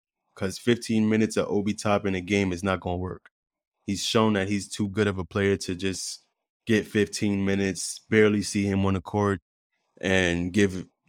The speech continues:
all the power forward minutes to Julius Randle, 'cause he, he hasn't shown that he deserves to be leading the N B A in minutes anymore. So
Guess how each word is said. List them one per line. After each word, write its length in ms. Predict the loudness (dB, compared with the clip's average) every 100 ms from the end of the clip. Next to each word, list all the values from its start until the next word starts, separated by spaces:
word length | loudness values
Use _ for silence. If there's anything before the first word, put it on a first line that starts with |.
| -2
all 200 | 0 0
the 140 | -2
power 300 | 0 0 0
forward 260 | -2 -2 0
minutes 240 | -2 -4
to 100 | -8
Julius 380 | -6 -4 -4 -4
Randle, 260 | -6 -4
'cause 160 | -6 -8
he, 300 | -4 -4 -4
he 200 | -4 0
hasn't 340 | 0 0 -2 -4
shown 220 | -4 -4
that 120 | -4
he 100 | -4
deserves 640 | -4 -6 -6 -8 -10 -14 -18 _ _ _
to 80 | -10
be 240 | -6 -8 -10 _ _ _
leading 460 | -8 0 2 2 0
the 120 | 0
N 140 | -2 -2
B 260 | -2 -2
A 40 | -2
in 140 | -4
minutes 300 | -6 -10 -12
anymore. 480 | -14 -16 -20 -20 _ _ _ _ _
So 520 | -12 -6 -6 -6 -12